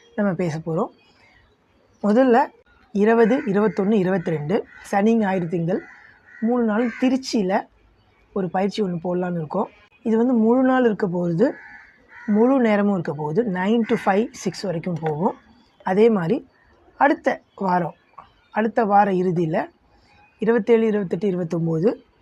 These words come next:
கோயம்புத்தூர்ல கவுண்டம்பாளையத்துல போடலான்னு இருக்கோம். திருச்சியில் நம்ம காட்டூர் அப்படின்னு சொல்லிட்டு ஒரு இடத்துல போடுறதுக்கு நமக்கு அனுமதி கிடைச்சிருக்கு. இந்த மூன்று நாள் பயிற்சியில உங்களுக்கு என்னெல்லாம் கிடைக்க போகுதுன்னா, பத்து வகையான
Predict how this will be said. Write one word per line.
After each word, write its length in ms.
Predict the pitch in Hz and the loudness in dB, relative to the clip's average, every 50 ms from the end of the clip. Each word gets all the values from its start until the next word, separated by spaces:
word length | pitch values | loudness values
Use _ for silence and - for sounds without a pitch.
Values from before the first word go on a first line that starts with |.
| _ - - _ _ - - _ - - - | _ -20 -20 _ _ -20 -20 _ -4 2 2
கோயம்புத்தூர்ல 520 | 214 220 240 254 240 185 208 190 175 214 208 196 | 4 4 4 2 0 -2 -2 -2 -2 -4 -4 -2
கவுண்டம்பாளையத்துல 680 | 185 185 190 190 175 170 160 151 147 135 175 170 226 285 277 - - - | -2 -2 -2 -2 -4 -4 -4 -6 -8 -6 -6 -6 -6 -8 -10 -14 -12 -6
போடலான்னு 400 | 196 180 175 170 170 165 160 151 | -4 -2 -2 0 -2 -2 -4 -6
இருக்கோம். 260 | 131 139 - 240 233 - - - | -8 -10 -10 -10 -12 -12 -10 -8
திருச்சியில் 360 | - 285 285 262 - 294 269 233 | -6 -6 -4 -2 -2 -2 0 0
நம்ம 120 | 208 196 165 - | -2 -2 -2 -2
காட்டூர் 460 | 202 185 202 226 208 247 233 208 190 - - _ - | 0 2 2 2 2 2 2 2 2 -2 -8 _ -8
அப்படின்னு 280 | - 170 170 185 175 | -6 -4 -2 -2 -2
சொல்லிட்டு 200 | 175 165 165 185 | -4 -4 -4 -4
ஒரு 80 | 180 175 170 | -4 -4 -4
இடத்துல 260 | 165 165 165 - 175 175 165 | -4 -4 -6 -6 -8 -8 -6
போடுறதுக்கு 400 | 180 175 165 170 151 - 165 175 175 | -6 -6 -6 -6 -6 -8 -6 -6 -6
நமக்கு 200 | 165 165 170 170 | -6 -6 -6 -6
அனுமதி 260 | 165 175 185 180 170 | -6 -4 -4 -4 -4
கிடைச்சிருக்கு. 480 | 160 160 143 139 - 160 156 151 - 277 - - - - - - | -4 -6 -8 -10 -10 -10 -10 -10 -10 -12 -12 -16 -20 -16 -6 -2
இந்த 180 | 254 247 240 240 | 0 2 2 4
மூன்று 360 | 226 233 277 302 311 294 285 | 4 4 4 4 4 4 4
நாள் 200 | 285 277 269 247 | 4 2 2 2
பயிற்சியில 520 | 202 233 214 202 165 - - 208 185 214 - | 2 2 2 2 0 0 -2 0 2 2 2
உங்களுக்கு 260 | - 202 196 180 - 196 | 2 0 -2 -2 -4 -4
என்னெல்லாம் 300 | 196 202 202 214 214 180 | -2 0 0 0 0 0
கிடைக்க 200 | 202 180 180 190 | -2 -4 -4 -4
போகுதுன்னா, 420 | 170 170 170 165 160 160 160 190 247 - - - _ _ - - _ _ _ _ _ _ _ _ - - | -4 -2 -2 -2 -2 -2 -2 -4 -4 -6 -10 -18 _ _ -20 -20 _ _ _ _ _ _ _ _ -2 -2
பத்து 260 | 220 196 - - 247 | -2 0 0 0 2
வகையான 420 | 233 214 190 202 196 185 185 180 | 2 2 2 2 2 2 0 0